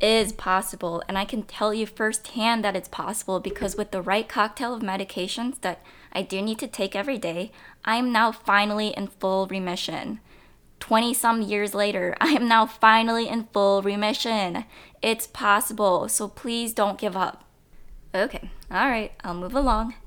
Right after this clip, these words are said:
Next is going to be premenstrual dysphoric disorder, or P M D D. A lot of you may have heard of P M S,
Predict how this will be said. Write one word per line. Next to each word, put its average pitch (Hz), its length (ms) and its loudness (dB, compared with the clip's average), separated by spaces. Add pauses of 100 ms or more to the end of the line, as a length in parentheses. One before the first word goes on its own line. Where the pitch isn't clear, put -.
Next 180 360 -6
is 262 120 -6
going 214 260 -2
to 226 120 -8
be 185 220 -4
premenstrual 202 720 -2
dysphoric 180 520 -4
disorder, 175 580 -4
or 170 180 -4 (120)
P 202 320 -4
M 185 200 -2
D 170 220 -6
D. 131 340 -10 (800)
A 190 80 0
lot 190 260 2
of 202 120 -4
you 247 100 0
may 247 160 0
have 277 180 0
heard 226 280 -2
of 226 180 -10
P 185 160 -8
M 214 160 -2
S, 196 360 0